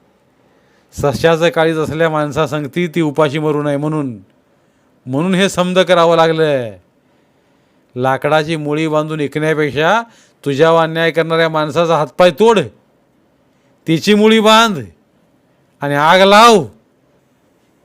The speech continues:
त्यो सोन्या दरोडेखोर कसा जगतो ते बघ."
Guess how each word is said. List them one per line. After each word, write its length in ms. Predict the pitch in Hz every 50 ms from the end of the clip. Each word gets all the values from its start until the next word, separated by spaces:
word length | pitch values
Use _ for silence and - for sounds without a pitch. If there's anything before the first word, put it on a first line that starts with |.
| _ _ _ _ _ _ _
त्यो 640 | - 139 147 156 165 170 180 180 185 190 190 190 185
सोन्या 400 | 165 - - 143 147 151 165 170
दरोडेखोर 460 | 165 160 170 170 165 165 143 170 170
कसा 280 | 170 - 160 131 156 160
जगतो 320 | 156 156 139 - - 160
ते 180 | 131 - 156 156
बघ." 180 | 143 139 139